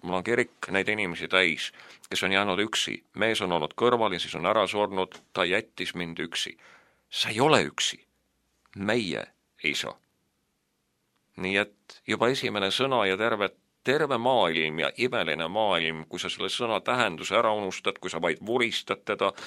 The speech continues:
oled ikka jälle selles meiega alustanud. Aga mõtle, mida see tähendab. Mõtle, milline maailm on.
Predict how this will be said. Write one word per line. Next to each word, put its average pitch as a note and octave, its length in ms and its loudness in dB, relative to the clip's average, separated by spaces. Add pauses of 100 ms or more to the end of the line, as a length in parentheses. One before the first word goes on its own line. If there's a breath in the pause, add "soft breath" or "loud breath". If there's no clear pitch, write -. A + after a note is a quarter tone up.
(140 loud breath)
oled D#2 260 0
ikka E2+ 200 -4
jälle G#2 240 0
selles F#2+ 280 -4
meiega G2 480 0
alustanud. F#2 640 -2 (340 loud breath)
Aga G2+ 180 -4
mõtle, A#2+ 440 -10
mida F2 220 -8
see - 120 -10
tähendab. F#2+ 460 -8 (560)
Mõtle, A2 240 -4
milline A2 420 -4
maailm G#2 460 -4
on. - 100 -20